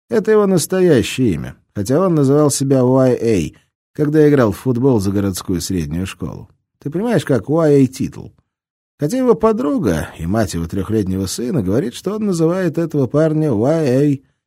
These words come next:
Титис. Когда я спросил, в шутку или всерьез, она ответила, что понятия не имеет. Это еще одна история, которую Ходжес знает очень хорошо. Такая старая, что ноги, вероятно, растут из Библии.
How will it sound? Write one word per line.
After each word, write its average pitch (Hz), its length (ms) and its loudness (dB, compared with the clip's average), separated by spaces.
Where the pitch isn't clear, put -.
Титис. 80 880 -6
Когда 95 220 0
я 101 60 0
спросил, 104 500 -2
в - 60 -10
шутку 110 360 -4
или 101 160 0
всерьез, 113 560 -2
она 107 180 -2
ответила, 98 440 -4
что 90 200 -10
понятия 104 580 -4
не 71 240 -10
имеет. 62 280 -14
Это 82 260 -8
еще 87 360 -6
одна 65 240 -12
история, 110 480 -6
которую 90 400 -8
Ходжес 104 400 -6
знает 92 400 -6
очень 87 260 -10
хорошо. - 600 -16
Такая 143 320 -8
старая, 123 540 -10
что - 260 -12
ноги, 110 360 -6
вероятно, 82 560 -8
растут 76 480 -14
из 80 180 -8
Библии. 76 600 -8